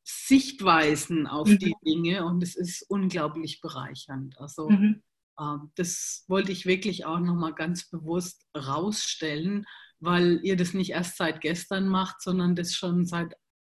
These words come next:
Speaker 1: einigen Jahren miteinander verkörpert und ich, wirklich auch diese Dynamik, dass eine Beziehung noch reicher werden kann, noch tiefer werden kann, dass diese Communion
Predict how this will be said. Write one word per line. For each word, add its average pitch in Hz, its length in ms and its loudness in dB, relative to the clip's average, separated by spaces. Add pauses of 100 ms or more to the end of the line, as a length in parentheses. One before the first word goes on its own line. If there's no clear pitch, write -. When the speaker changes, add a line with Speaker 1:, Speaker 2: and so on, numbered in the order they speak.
(260)
Speaker 1:
einigen 190 500 2
Jahren 165 360 0
miteinander 156 600 -4
verkörpert 139 880 -12
und 170 320 -6 (340)
ich, 208 240 -2
wirklich 226 460 2
auch 180 200 -2
diese 180 340 -2
Dynamik, 175 800 0 (440)
dass 185 520 -2
eine 175 140 0
Beziehung 208 1040 2 (340)
noch 208 460 2
reicher 196 500 4
werden 143 360 -2
kann, 160 280 -6
noch 156 180 -4
tiefer 208 580 0
werden 135 400 -4
kann, 135 360 -6
dass 143 240 -10
diese 175 340 -2
Communion 180 1000 4